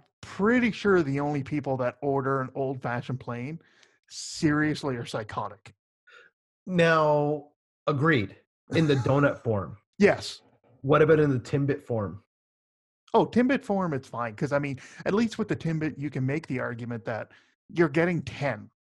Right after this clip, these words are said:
Speaker 1: right? It's not like you're going in and asking for all old-fashioned plain Timbits, right? You get to mix and match it a bit. So you kinda get to power through the old-fashioned plain Timbit, and, and then you can follow it up with something better.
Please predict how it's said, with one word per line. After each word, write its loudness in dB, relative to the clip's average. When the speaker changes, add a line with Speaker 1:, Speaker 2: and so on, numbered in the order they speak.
Speaker 1:
right? -6
It's -8
not 0
like 0
you're -4
going -2
in -2
and -2
asking -4
for -6
all -2
old-fashioned -2
plain -6
Timbits, -6
right? -2
You -2
get 4
to 2
mix 2
and 0
match 0
it -6
a -6
bit. -10
So 2
you -2
kinda 2
get 0
to -4
power 2
through -6
the -2
old-fashioned -2
plain -4
Timbit, -4
and, -12
and -8
then -2
you -4
can -8
follow -2
it -6
up -6
with -10
something -8
better. -10